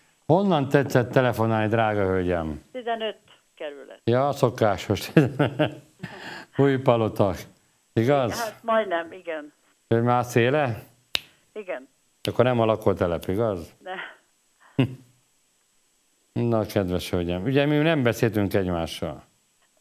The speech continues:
Speaker 2: Nem, de önnél voltam már.
Speaker 1: Mikor, mennyi ideje?
Speaker 2: Há-, három évvel ezelőtt.
Speaker 1: Szimbólum van a
Speaker 2: Sikerrel,
Speaker 1: teste alatt?
Speaker 2: sikerrel még hozzá.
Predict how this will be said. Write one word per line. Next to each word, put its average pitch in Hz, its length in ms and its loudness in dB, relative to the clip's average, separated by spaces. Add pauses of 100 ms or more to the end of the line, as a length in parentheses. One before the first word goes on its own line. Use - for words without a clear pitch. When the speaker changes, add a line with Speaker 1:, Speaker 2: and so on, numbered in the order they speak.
(300)
Speaker 2:
Nem, 240 200 -10
de 190 160 -4
önnél 208 380 -8
voltam 185 400 -10
már. 143 340 -18 (220)
Speaker 1:
Mikor, 139 420 2
mennyi 110 240 2
ideje? 87 580 -2
Speaker 2:
Há-, 269 460 -12
három 220 340 -6
évvel 196 320 -10
ezelőtt. 175 500 -10 (800)
Speaker 1:
Szimbólum 156 480 2
van 139 140 4
a 143 60 4
Speaker 2:
Sikerrel, 156 180 4
Speaker 1:
teste 180 280 4
alatt? 113 300 0
Speaker 2:
sikerrel 185 540 0
még 165 240 -10
hozzá. 151 460 -12